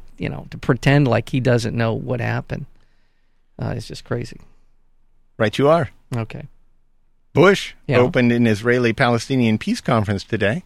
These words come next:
Speaker 1: Yeah.
Speaker 2: Yeah.
Speaker 1: In Annapolis.
Speaker 2: Yeah,
Speaker 1: Right there in the,
Speaker 2: the,
Speaker 1: the workout.
Speaker 2: he said it was gonna be, "It's time to try." 'Cause it's gonna be a difficult time, but it's time to try.
Speaker 1: Is this guy
Speaker 2: Condi Rice convened, uh, the, the group of Middle Eastern leaders, but she forgot to invite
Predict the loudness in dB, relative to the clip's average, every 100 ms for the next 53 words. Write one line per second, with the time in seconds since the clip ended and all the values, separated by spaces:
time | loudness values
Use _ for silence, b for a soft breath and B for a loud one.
0 | -4 0 2 2 0 0 2 0 -2 -4
1 | -4 -4 -6 -10 -12 -8 -4 0 0 2
2 | 2 2 0 0 0 0 -2 -6 -10 -6
3 | -4 -2 -2 -4 -6 -4 -2 -2 -4 -6
4 | -2 0 2 0 0 2 2 -4 -14 _
5 | _ _ _ _ _ _ _ -20 -4 -4
6 | -2 0 4 4 4 2 4 4 4 6
7 | 6 4 4 4 4 2 4 4 4 2
8 | 6 6 6 4 0 -2 -2 0 0 -2
9 | 2 4 6 6 6 4 2 -4 -2 0
10 | 2 2 0 -8 _ _ _ _ _ _
11 | _ 4 4 4 2 0 -2 -4 -2 -2
12 | 0 0 2 0 -2 -2 -2 0 0 0
13 | -2 -2 -2 -2 -4 0 2 2 0 -2
14 | 0 -2